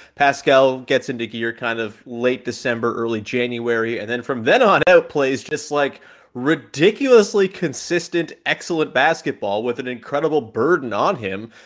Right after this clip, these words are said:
isolating a ton. I think he isolated the fourth most of any player in the N B A by frequency last year.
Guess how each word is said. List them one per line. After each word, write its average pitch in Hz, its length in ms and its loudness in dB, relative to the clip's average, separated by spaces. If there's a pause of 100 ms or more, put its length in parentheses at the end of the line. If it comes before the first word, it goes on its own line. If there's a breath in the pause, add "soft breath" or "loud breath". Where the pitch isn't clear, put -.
(160 loud breath)
isolating 160 640 0
a 139 60 -2
ton. 143 240 -2
I 127 60 2
think 165 120 -4
he 175 100 -4
isolated 135 460 -4
the 110 80 -6
fourth 120 480 -10
most 110 340 -8
of 107 120 -6
any 107 160 -6
player 110 400 -2
in 104 100 -6
the 104 140 -8
N 98 100 -6
B 90 160 -8
A 147 300 4
by 98 260 -4
frequency 160 500 -6
last 143 360 -6
year. 135 320 0